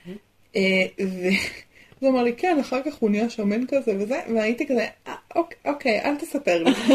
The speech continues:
Speaker 1: <laughs>
Speaker 2: אז זה היה לי בראש, והאמת שברגנרוק חשבתי שזה מה שנראה אחרי הפרידה מג'יין. אבל, אה, לא, אה, הלב של, אה, תור לא נשבר מג'יין. הלב של תור נשבר כשהוא גילה שהוא לא יכול להציל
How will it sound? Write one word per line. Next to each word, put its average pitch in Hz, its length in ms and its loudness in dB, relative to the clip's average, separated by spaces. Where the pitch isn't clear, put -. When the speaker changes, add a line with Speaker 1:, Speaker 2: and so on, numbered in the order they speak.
Speaker 1:
<laughs> 330 320 4
Speaker 2:
אז 254 100 6
זה 247 100 8
היה 302 120 6
לי 403 120 4
בראש, 302 300 4
והאמת 233 260 4
שברגנרוק 226 720 6
חשבתי 202 420 0
שזה 190 280 -2
מה 208 80 0
שנראה 285 360 4
אחרי 220 180 2
הפרידה 196 340 4
מג'יין. 185 360 0
אבל, 175 260 2
אה, 185 200 4
לא, 262 160 6
אה, 226 280 0
הלב 220 200 4
של, 277 260 4
אה, 196 200 4
תור 202 240 4
לא 185 140 4
נשבר 190 340 -2
מג'יין. 233 380 0
הלב 285 280 4
של 220 240 2
תור 226 500 8
נשבר 196 420 0
כשהוא 185 240 -2
גילה 208 320 2
שהוא - 200 -6
לא 170 140 4
יכול 190 300 2
להציל 175 460 2